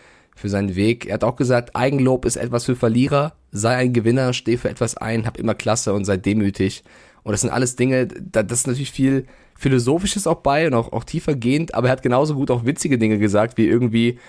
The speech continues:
also die Defense sollte hier entweder einen, einen Lauf oder einen Pass erwarten. Also er war einfach, er war einfach ein lustiges Kerlchen und hatte ganz viel Klasse und, äh, ein ganz großer ist da, äh, von uns gegangen.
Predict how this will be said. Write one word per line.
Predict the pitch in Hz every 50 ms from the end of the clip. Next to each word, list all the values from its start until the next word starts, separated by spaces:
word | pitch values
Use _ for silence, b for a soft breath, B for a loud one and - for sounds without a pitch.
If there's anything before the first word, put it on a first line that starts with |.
| B B B B _
also | - 113 110
die | 110 113 110 110
Defense | 110 127 139 - 160 147 139
sollte | - 123 123 120 123
hier | 113 113 123 117
entweder | 127 139 - 120 110
einen, | 110 110 107
einen | - 117 120 107 -
Lauf | 131 117 151 151 156 -
oder | 151 143
einen | 120 139 131
Pass | - - 139 -
erwarten. | 123 113 104 101 98 101 98 - 120 127 139 - -
Also | - - 104 110 117 117 117 B B B B B B B B
er | - - 139 139
war | 151 180
einfach, | 202 208 202 196 - 196 190 180
er | - - 151
war | 147 165 180
einfach | 185 180 175 175
ein | 175 151
lustiges | 151 175 185 - 175 156 143 -
Kerlchen | - 151 147 156 156 - - 156 156 127
und | 110 131 127 143
hatte | 139 - 135
ganz | 123 131 135 -
viel | - -
Klasse | 120 - - 120 127 - - 127 127 107
und, | 101 113 113 107 -
äh, | - 87 107 107
ein | 104 107
ganz | 95 107 113 117 -
großer | - - 107 110 - 113 107
ist | 95 98 - -
da, | 98 98 95 98 -
äh, | - 101 98
von | - - 117
uns | 101 87 -
gegangen. | 90 82 - 73 87 107